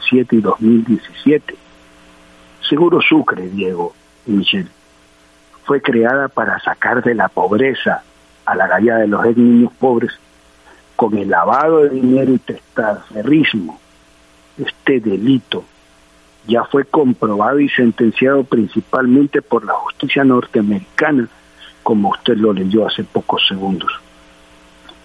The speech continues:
Entonces, ellos crearon una unidad de seguros en la presidencia de la República.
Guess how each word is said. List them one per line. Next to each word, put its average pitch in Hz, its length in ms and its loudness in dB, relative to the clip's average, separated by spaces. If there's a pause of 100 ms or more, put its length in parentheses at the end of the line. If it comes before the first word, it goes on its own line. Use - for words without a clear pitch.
(580)
Entonces, 117 500 0 (640)
ellos 143 480 0
crearon 117 640 2
una 123 240 2
unidad 120 600 2
de 139 220 0
seguros 135 580 -4
en 104 80 -10
la 101 80 -2
presidencia 113 720 0
de 107 60 -4
la 107 100 0
República. - 640 -8